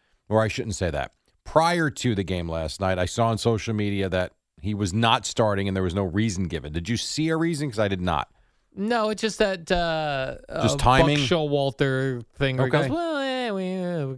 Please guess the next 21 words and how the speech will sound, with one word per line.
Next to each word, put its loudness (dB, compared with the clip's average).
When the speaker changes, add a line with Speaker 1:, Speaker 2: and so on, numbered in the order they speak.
Speaker 2:
can -6
push -6
it." -8
Like, -2
they, -2
Speaker 1:
Okay. 4
Speaker 2:
he 2
acts 0
like 0
it's -4
no 0
big -2
deal. 0
Speaker 1:
Well, 2
it's -4
not 6
as -2
long 4
as -2
he's -4
healthy. 0